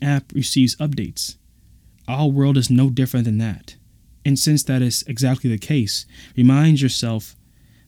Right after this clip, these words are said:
that change and the ability to change is and will always be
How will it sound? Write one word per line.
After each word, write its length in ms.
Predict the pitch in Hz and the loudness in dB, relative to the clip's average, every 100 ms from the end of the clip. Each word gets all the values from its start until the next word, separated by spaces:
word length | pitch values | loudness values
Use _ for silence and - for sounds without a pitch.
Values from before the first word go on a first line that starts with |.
| - | -6
that 200 | 117 - | -6 -4
change 760 | - 143 143 139 135 127 - - _ _ _ _ _ _ - | -4 2 4 4 4 0 -6 -14 _ _ _ _ _ _ -2
and 160 | 131 | 0
the 120 | 131 | 0
ability 640 | 135 123 147 156 123 113 - - | -2 0 2 4 4 2 -2 -2
to 180 | 175 170 | 0 0
change 680 | - 120 110 104 - - _ _ - _ _ _ _ - _ | 0 0 0 -2 -4 -10 _ _ -20 _ _ _ _ -20 _
is 380 | 139 147 151 - - | -2 0 0 -2 -2
and 260 | 131 123 | 0 2
will 140 | 113 - | 0 -2
always 480 | 135 143 139 123 - | 0 0 2 0 0
be 380 | 143 131 120 | 0 0 -2